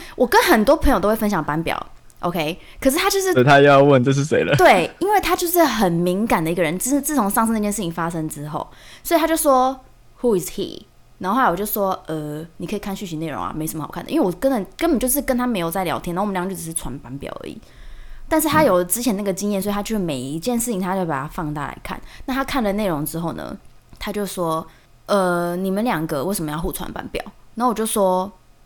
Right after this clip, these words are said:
Speaker 1: ，“没有啊，就是看谁今天有空什么之类的，而且我们俩之前又没有在一起，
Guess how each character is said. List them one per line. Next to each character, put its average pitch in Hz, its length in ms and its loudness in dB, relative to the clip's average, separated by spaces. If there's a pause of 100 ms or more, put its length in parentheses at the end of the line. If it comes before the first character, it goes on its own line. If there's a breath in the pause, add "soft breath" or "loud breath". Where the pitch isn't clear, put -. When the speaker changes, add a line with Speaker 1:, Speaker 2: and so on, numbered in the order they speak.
(100)
Speaker 1:
，“没 180 140 -4
有 185 100 0
啊， 147 160 -2
就 190 140 -8
是 190 120 -8
看 185 220 -4
谁 160 160 -4
今 165 140 -4
天 160 100 -2
有 - 60 -8
空 170 200 -8
什 - 80 -14
么 - 100 -12
之 156 120 -8
类 151 60 -6
的， 156 80 -6
而 - 80 -2
且 214 80 -2
我 196 60 -2
们 175 120 -4
俩 147 100 -6
之 - 80 -6
前 185 100 -2
又 160 100 -4
没 170 100 -4
有 - 80 -8
在 127 200 -8
一 - 40 -8
起， - 300 -10